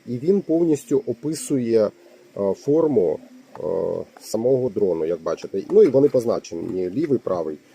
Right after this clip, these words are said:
Тобто ж, е, на цей, на цей промінь, е, можна насадити лівий. Е, ну, цей дрон, щоб ви розуміли, о, бачите, як надівся? Цей дрон, щоб ви розуміли, сам себе і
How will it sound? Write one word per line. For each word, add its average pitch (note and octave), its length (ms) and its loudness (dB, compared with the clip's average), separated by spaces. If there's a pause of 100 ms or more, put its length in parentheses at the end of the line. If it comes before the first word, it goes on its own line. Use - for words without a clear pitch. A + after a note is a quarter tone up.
(360)
Тобто F#2 240 -4
ж, - 220 -8
е, E2+ 200 -2 (120)
на G2+ 380 -4 (260)
цей, F3 420 -2 (560)
на G2+ 120 -4
цей E3 240 -2
промінь, C3 480 2 (640)
е, F#2+ 440 -2
можна G#2+ 380 -2 (100)
насадити G#2 800 -4 (220)
лівий. F#2+ 460 -8 (680)
Е, G2 400 -2
ну, F3 380 6
цей E3 140 2
дрон, G3+ 260 4
щоб F3 120 -2
ви D3+ 80 6
розуміли, C3+ 540 4 (100)
о, A#2+ 160 4 (100)
бачите, E3 320 0
як G2+ 160 2
надівся? F#2+ 460 -4 (420)
Цей E3 140 0
дрон, G#3+ 320 4 (100)
щоб C3 180 -6
ви D3 80 8
розуміли, B2+ 440 2
сам F3+ 280 0
себе D3 440 6
і C#3 320 2